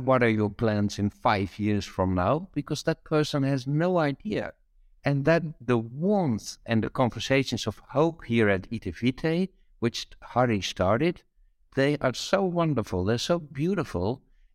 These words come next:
They make you wanna cry, really, um, because there are so many people out there not understood, like Thomas, who was not understood. And that is what we try to see. We try to see the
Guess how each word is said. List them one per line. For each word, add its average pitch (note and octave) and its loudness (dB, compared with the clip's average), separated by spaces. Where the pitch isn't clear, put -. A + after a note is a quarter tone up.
They C#3 0
make F#3+ -2
you C#3 -4
wanna C3+ 0
cry, C3 0
really, B2 0
um, A2+ 0
because C3 -2
there C#3 0
are C3 0
so - 0
many F3 2
people D3+ -2
out C#3+ 2
there G2+ 0
not C3 2
understood, A#2 -2
like B2 -2
Thomas, B2 0
who - -10
was A2+ 0
not A#2+ 0
understood. G#2 -4
And A#2+ 0
that F#3 4
is - -4
what D3+ -4
we C3+ 2
try C3+ 2
to B2+ -2
see. D#3+ -2
We A2+ 0
try C#3 -2
to - -12
see - 0
the F3 0